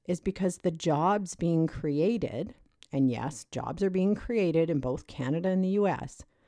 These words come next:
but these jobs are service and information jobs. And service and information jobs require humans to do them, and a lot of them. So you have jobs being created.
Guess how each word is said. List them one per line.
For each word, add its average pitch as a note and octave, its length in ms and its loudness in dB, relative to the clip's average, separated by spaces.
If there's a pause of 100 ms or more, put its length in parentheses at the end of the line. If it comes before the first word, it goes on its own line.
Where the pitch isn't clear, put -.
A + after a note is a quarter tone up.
(360)
but G3+ 160 0
these A3+ 260 0
jobs A3+ 460 0
are A3 100 4
service E3+ 760 0 (120)
and F#3 120 2
information F#3+ 800 2
jobs. - 520 -10 (600)
And D3 180 2
service G3 760 -2
and D#3 120 2
information G3 680 2
jobs A#2 420 -6 (140)
require C#3+ 580 0
humans C#3+ 600 0
to - 120 -8
do C3 220 -4
them, - 240 -12 (520)
and E3 160 2
a D#3 60 4
lot D3 420 0
of C3+ 140 -6
them. G#2+ 280 -14 (500)
So G#3+ 340 4
you A#3 120 2
have G3+ 120 4
jobs G#3 460 2
being A3+ 200 6
created. C#3 640 -2